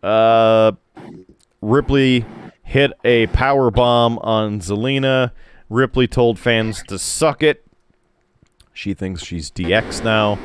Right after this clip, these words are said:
Uh, Ripley whipped Vega into the turnbuckle and then did the Eddie Guerrero shake to, uh, the Viva La Raza to upset the fans. Uh, on top of that, more whipping from the turnbuckle and back with a backbreaker.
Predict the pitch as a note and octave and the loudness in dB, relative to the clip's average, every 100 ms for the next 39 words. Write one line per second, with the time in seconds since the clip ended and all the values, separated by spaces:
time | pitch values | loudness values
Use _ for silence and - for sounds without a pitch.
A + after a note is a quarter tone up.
0 | - - - - - - - - - - | -14 -18 -18 -18 -18 -20 -20 -20 -18 -4
1 | G#2 G#2 G2+ G2+ G#2 G2 D3 C#3+ C3+ A#2+ | 0 2 2 2 0 0 -2 0 0 2
2 | C3 - F#2+ C3 C3+ C3 B2 A#2 A2+ - | 0 -2 -2 0 2 0 0 -2 -2 -2
3 | C#3 C3+ B2+ C3 B2+ C3 B2+ B2 A#2+ A2+ | 0 0 0 0 2 4 4 2 0 -2
4 | A2 G#2+ G#2 F2+ A#2 G2 A2 A2 A#2+ A#2 | -2 -2 -4 -2 -2 -2 -4 -2 -4 -4
5 | A2 A#2 A2 A#2 A#2 A2+ A2 A2 G#2 _ | -2 0 2 2 4 4 4 4 0 _
6 | - - D#3+ D#3 - - - A2+ G2 G2 | -12 -2 0 0 -4 -18 -8 -4 -2 -2
7 | F#2 - - - - F2+ E2+ E2+ E2+ D#2 | -6 -12 -20 -20 -12 -8 -8 -8 -10 -10
8 | G2+ G2 F#2 E2+ G2 G2 G2 G#2 F#2+ F#2 | -8 -6 -8 -6 -4 -4 -4 -6 -6 -6
9 | - F2+ F2+ F2+ - G2 - - - B2 | -12 -12 -12 -12 -6 -6 -6 -6 0 2
10 | A#2+ A#2+ A#2 - - - - - - - | 2 0 -4 -10 -16 -20 -20 -20 -20 -20
11 | - - - - - - - - - - | -20 -20 -20 -20 -20 -20 -20 -20 -20 -20
12 | - - B2 B2+ B2 B2 A#2+ C3+ C3 C3 | -20 -4 0 2 2 2 0 2 2 2
13 | G2+ F#2 D#3 D3+ - D3 D3 F3 F3 C#3 | -2 4 6 6 2 -2 2 4 4 2
14 | D#3 - D#3 D3+ C#3 D3+ C#3+ C#3 C#3+ C3 | 0 0 -2 -2 -4 -2 0 0 0 0
15 | B2+ A#2+ C3 B2+ A#2+ A2 A2+ A#2 A#2 - | 0 0 0 0 0 0 2 2 0 -2
16 | A2+ G2 F#2 A2+ A2+ - A#2+ A2 A#2 A2+ | -6 -4 0 2 2 0 0 0 2 2
17 | A2 | 2